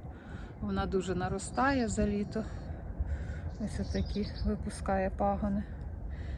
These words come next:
Їй тут потрібно десь в одну сторону метра три і в другу в три.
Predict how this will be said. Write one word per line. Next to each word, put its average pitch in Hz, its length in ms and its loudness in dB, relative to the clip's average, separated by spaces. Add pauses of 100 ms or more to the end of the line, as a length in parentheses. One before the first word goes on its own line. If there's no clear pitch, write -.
(160)
Їй 190 160 2
тут 196 160 0 (100)
потрібно 196 500 2
десь 185 360 0 (540)
в 196 60 4
одну 208 240 10
сторону 240 480 8
метра 220 360 6
три 208 220 4
і 202 40 6
в 190 100 2
другу 180 300 4
в - 220 -4
три. 180 180 0